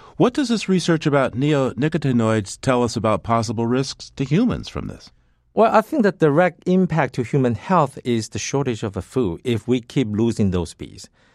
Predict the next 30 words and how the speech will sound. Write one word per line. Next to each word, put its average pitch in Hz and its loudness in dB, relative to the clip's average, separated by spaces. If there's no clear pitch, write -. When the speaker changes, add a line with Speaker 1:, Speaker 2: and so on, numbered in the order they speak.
Speaker 2:
Uh, 101 0
one 170 4
third 139 2
of 110 2
the - -4
agricultural 104 -4
production 101 -4
rely 101 0
on 85 -4
honeybee 87 -2
pollination. 85 -6
And 104 0
those 160 4
food 104 0
are 101 2
the 101 -4
food 131 2
that 107 4
we 107 0
all 95 0
like 76 -12
and 95 0
very 117 2
important 98 0
to 92 -4
our 90 -2
health 104 -2
because 87 -6
of 87 -6
nutrition. 85 -8